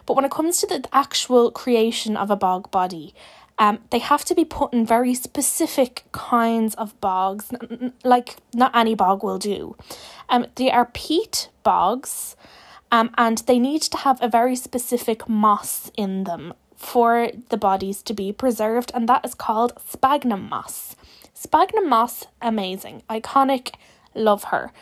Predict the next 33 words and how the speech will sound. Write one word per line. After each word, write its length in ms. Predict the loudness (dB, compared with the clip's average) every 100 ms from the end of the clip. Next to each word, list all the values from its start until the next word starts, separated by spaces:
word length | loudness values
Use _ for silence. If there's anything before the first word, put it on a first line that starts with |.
| -10
My 180 | 0 2
favourite 400 | 4 2 2 0
kind 300 | -4 -6 -6
of 140 | -6 -8
moss. 320 | -10 -10 -14 -16 -20 -18
Sphagnum 480 | 2 4 4 2 4
moss, 320 | 4 2 -6 -16 -12 -10
aside 380 | 2 4 4
from 380 | 4 4 4 2 -2
being 280 | -2 0 0 -4
a 60 |
key 200 | -6 -6
component 540 | -2 0 2 2 2 -2
in 160 | -6
creating 480 | -4 -2 -2 -2 -2
and 100 | -6
preserving 540 | -6 -2 0 0 -2
bog 260 | 0 0 0
bodies, 360 | -4 -4 -6 -10 -18 -12 -10
is 100 | 0
also 440 | 2 4 4 2
fantastic 840 | 2 -4 -4 -4 -2 -2 -2 -4 -2
as 160 | -2 -4
a 40 |
disinfectant. 840 | -4 -4 -4 -2 -4 -4 -12 -10 -14 -18 _
Still 420 | -12 -4 0 2
used 560 | 4 2 0 -2 -6 -6
today. 680 | -4 2 6 6 4 -2 -6 _ _ _ _ _ _ -20 _ 0
You 160 | 0
can 300 | 2 0 0
take 240 | 2 0 2
sphagnum 420 | 2 2 4 2
moss, 300 | 2 0 -4